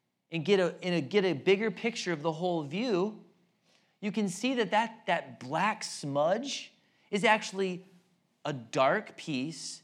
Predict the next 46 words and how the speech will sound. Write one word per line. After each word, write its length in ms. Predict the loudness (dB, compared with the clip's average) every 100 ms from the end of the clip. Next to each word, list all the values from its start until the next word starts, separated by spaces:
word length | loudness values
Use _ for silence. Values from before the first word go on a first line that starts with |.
| _ _
and 160 | -6 -4
a 60 | -4
light 440 | -2 0 0 -4
piece. 340 | -8 -8 -6
And 80 | -6
in 100 | -6
this 180 | -6 -10 -12
painting 400 | -6 -2 -2 -2
that 100 | -2
God 220 | -4 -4
is 100 | -10
painting, 420 | -10 -6 -4 -6 -10 -10
you 120 | -4
have 160 | -2 -2
to 80 | -2
have 180 | -2 0
lights 280 | -2 -2 -8
and 180 | -8 -4
darks 380 | -2 -4 -6 -8
for 140 | -8
it 80 | -8
to 60 | -12
pop, 400 | -12 -10 -8 -4
right? 320 | -2 -2 -8 _ _ _ _ -20 -8
And 80 | -4
as 100 | -2
soon 140 | 0
as 120 | 2 2
you 180 | 0 0
zoom 420 | -2 0 2 2
out 520 | 4 6 6 4 -2 -18 _ _ _
and 140 | -2 2
look 180 | 2 2
past 400 | 4 4 4 -4
the 80 |
smudge 540 | -4 -4 -2 0 -2 -4
that's 180 | -6 -4
in 120 | -4
your 120 | 0
eye, 480 | 2 2 2 0 -4 -16 _ _ _ _ _ _ _ _ _ _ _ _ -8
God 300 | -2 2 4
is 200 | 2 0
using 420 | -4 -4 -4 -6 -8 -14
all 300 | -8 -6 -4
of 140 | -6 -6
those 320 | -10 -12